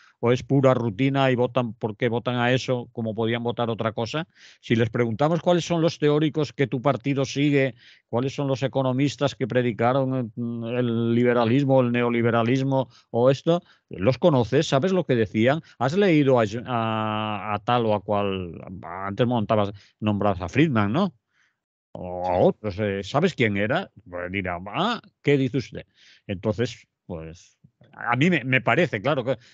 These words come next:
Speaker 1: es una, una reflexión a bote pronto, tampoco es nada
Speaker 2: Ya.
Speaker 1: pensado. Tú que estudias más esos temas, eh, y, y, y lees y, eh, y te dedicas a ello, pues lo tendrás más claro, pero a mí se me ocurre muchas veces que, eh,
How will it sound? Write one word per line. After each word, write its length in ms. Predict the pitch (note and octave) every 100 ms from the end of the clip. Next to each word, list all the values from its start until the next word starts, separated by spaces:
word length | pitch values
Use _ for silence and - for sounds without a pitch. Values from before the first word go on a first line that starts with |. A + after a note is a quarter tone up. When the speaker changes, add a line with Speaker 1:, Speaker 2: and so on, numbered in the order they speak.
| _
Speaker 1:
es 120 | A#2 C3
una, 380 | C#3+ D#3 C3+ C3+
una 480 | C3 C3 C3+ C3+ C3+
reflexión 420 | C3+ C3 A#2 D3
a 60 |
bote 240 | C3+ A#2+ A2
pronto, 320 | D3 B2 -
tampoco 500 | F2+ F2+ F2+ G#2+ A2
es 360 | G2+ G2 G2 -
nada 580 | F#2+ F#2 F2 F2 E2+ F#2+ _ _ _ _ _
Speaker 2:
Ya. 200 | A2 A2 G#2 _
Speaker 1:
pensado. 760 | G#2 G2+ C3+ A2 F2 F2 F2 - F#2 - _ _ _ _ _ _
Tú 140 | G2 F#2
que 120 | G2+
estudias 400 | G2+ G#2+ G#2 G#2
más 200 | G#2 G#2
esos 220 | G#2+ G2+
temas, 300 | F#2+ A2 A2+ B2 _ - - _
eh, 440 | F#2+ F#2 F#2 F2+ -
y, 200 | F#2 E2 -
y, 360 | - F#2+ F#2
y 40 | G2+
lees 320 | G#2 A#2+ -
y, 100 | A2+
eh, 400 | G2+ G2 G2 F#2+
y 80 | F#2+
te 100 | F#2
dedicas 340 | G2+ G#2 A2+ A#2
a 100 | G#2+
ello, 180 | G#2 A2
pues 160 | B2
lo 100 | G#2+
tendrás 280 | G2 F2+ G2+
más 160 | F#2 -
claro, 300 | A#2 B2 G2
pero 220 | F2+ E2+ - _ _ _ _ _
a 20 | F#2
mí 80 |
se 100 | F#2
me 60 | B2+
ocurre 260 | G2+ A#2 G2
muchas 260 | F#2+ G#2 F#2
veces 300 | F#2+ A#2+ A2
que, 340 | A2+ G#2
eh, 80 | F#2+